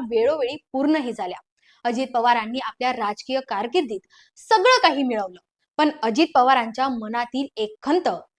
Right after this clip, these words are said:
ती म्हणजे त्यांची मुख्यमंत्री पदाची इच्छा अजून सुद्धा पूर्ण झाली नाही. असो, आता अजितदादांच्या संपत्तीबद्दल जाणून घेऊयात. अजितदादांनी दोन हजार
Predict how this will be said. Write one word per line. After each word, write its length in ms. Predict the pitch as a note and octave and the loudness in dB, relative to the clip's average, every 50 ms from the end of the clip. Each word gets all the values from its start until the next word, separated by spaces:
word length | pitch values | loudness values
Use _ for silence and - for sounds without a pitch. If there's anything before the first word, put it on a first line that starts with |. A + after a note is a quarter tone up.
| _ _ _ - | _ _ _ 4
ती 80 | G4 G#4+ | 4 6
म्हणजे 300 | G#4+ G4+ F4+ D4+ D4+ D#4+ F#4+ - | 6 6 4 4 4 2 0 2
त्यांची 400 | - D#4+ C4+ A#3+ A#3+ A#3 B3 D4 | 2 0 0 0 -2 -2 -2 -2
मुख्यमंत्री 800 | D#4+ D4+ C4+ A#3+ C4 B3+ - - - G4 G#4 G#4 G#4 F#4+ G4+ G4+ | 0 0 0 -2 -4 -6 -6 -2 0 0 2 2 0 0 -2 -2
पदाची 500 | G4+ F4+ C4+ B3+ A#3 A#3 - - D#4 D4+ - | -2 0 0 0 0 -2 -2 -6 -8 -6 -6
इच्छा 320 | C4 A#3 A#3+ - - C#4+ D4 - - | -8 -10 -8 -6 -4 -4 -4 -2 -4
अजून 240 | B3+ A#3 C#4 D4+ | -4 -2 -2 -4
सुद्धा 280 | C#4 - F#3 F#3+ G3+ B3+ | -4 -6 -6 -2 -2 -2
पूर्ण 340 | C#4 - E4 D#4 C#4 B3+ A#3 | 0 0 0 0 0 -2 -4
झाली 280 | A3+ B3 G#3 G3 F#3+ | -4 -6 -8 -8 -8
नाही. 160 | F#3 F3 E3+ E3 _ _ _ _ _ _ _ _ _ _ - | -10 -12 -16 -18 _ _ _ _ _ _ _ _ _ _ 4
असो, 200 | C#4+ C#4+ C#4+ G#3+ F#3 - - _ _ _ _ _ | 4 4 4 0 -8 -10 -14 _ _ _ _ _
आता 200 | - A3+ A3+ C4+ | -2 2 2 2
अजितदादांच्या 920 | G#3+ G3 A3 G#3 C4+ E4 - - B3+ C4 B3 A#3 C#4 C4+ C4 A#3+ - B3 C#4+ - - - | 2 2 0 0 0 0 2 4 4 4 6 4 2 0 0 -2 -2 -4 -4 -4 -4 -4
संपत्तीबद्दल 800 | - B3 A#3+ A#3 A#3+ D#4 E4 - F#4 F4 B3 G#3+ F#3 F#3+ B3+ D4+ C#4 | -2 -2 -2 0 0 0 2 2 0 0 0 -2 -4 -4 -6 0 2
जाणून 320 | F4 D#4 C4 A#3 G#3+ G#3 | 2 2 2 0 -4 -10
घेऊयात. 360 | G3+ A3 G3+ F3+ E3 - _ _ _ _ _ _ _ _ _ _ _ - | -12 -12 -14 -14 -16 -18 _ _ _ _ _ _ _ _ _ _ _ 4
अजितदादांनी 680 | F4 F4 E4 G#4+ G4+ F#4 F#4 E4 F4 F#4 F4+ E4+ F4 F#4+ E4+ | 4 6 6 6 6 8 6 6 6 4 4 4 0 0 0
दोन 180 | C#4+ D4 C#4+ C#4+ | -2 -2 -2 -2
हजार 220 | C#4 B3+ D4 D#4+ | -2 0 -2 -2